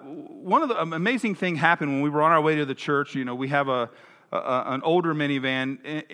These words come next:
and by that I mean it only has one video screen, not two. You know, the two, the new ones have two video screens. We only have one.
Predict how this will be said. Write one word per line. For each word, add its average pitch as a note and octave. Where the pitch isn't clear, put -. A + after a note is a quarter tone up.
and B2+
by C#3+
that D3+
I C#3
mean C3
it C3
only C#3
has B2+
one D3+
video A#2
screen, B2
not A#2+
two. A#2+
You B2
know, B2+
the A#2+
two, B2+
the A#2
new D#3
ones C#3+
have A#2+
two F3+
video G#2
screens. G2+
We A#2+
only C3
have C#3+
one. B2+